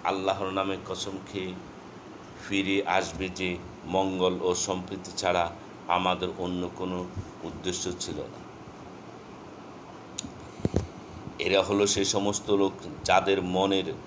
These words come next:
গোপন বিষয় সম্পর্কেও আল্লাহ তাআলা অবগত। অতএব আপনি ওদেরকে উপেক্ষিত করুন এবং ওদেরকে সদুপদেশ দিয়ে এমন কোনো কথা বলুন, যা তাদের জন্য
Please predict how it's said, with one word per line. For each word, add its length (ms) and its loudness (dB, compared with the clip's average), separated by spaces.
গোপন 460 4
বিষয় 320 2
সম্পর্কেও 960 0
আল্লাহ 520 2
তাআলা 420 8
অবগত। 600 0
অতএব 340 2
আপনি 500 2
ওদেরকে 580 -2
উপেক্ষিত 640 -6
করুন 260 -8
এবং 340 8
ওদেরকে 440 4
সদুপদেশ 680 0
দিয়ে 380 2
এমন 340 4
কোনো 320 0
কথা 260 4
বলুন, 340 2
যা 180 8
তাদের 420 2
জন্য 360 0